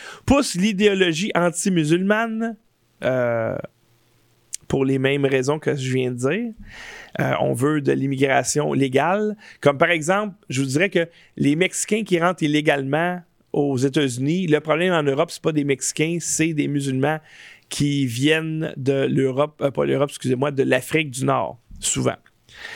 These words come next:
Et ils ont les mêmes problèmes. Donc, encore une fois, de dire qu'on devrait pas avoir d'immigration illégale et on devrait en-, faire entrer chez nous des gens qui sont compatibles avec nos valeurs,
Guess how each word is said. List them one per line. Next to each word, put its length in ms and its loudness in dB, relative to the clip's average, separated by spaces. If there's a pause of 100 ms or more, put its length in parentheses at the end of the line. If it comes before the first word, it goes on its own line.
(500)
Et 400 2
ils 140 2
ont 80 4
les 100 0
mêmes 200 2
problèmes. 420 -2
Donc, 360 0
encore 320 2
une 80 -2
fois, 340 0
de 180 2
dire 600 0
qu'on 840 0
devrait 260 2
pas 140 2
avoir 200 0
d'immigration 560 0
illégale 540 2
et 140 2
on 100 2
devrait 480 0 (380)
en-, 320 -2
faire 280 2
entrer 280 0
chez 260 0
nous 280 0
des 280 2
gens 340 0
qui 80 -6
sont 540 0
compatibles 680 0
avec 220 2
nos 140 0
valeurs, 500 2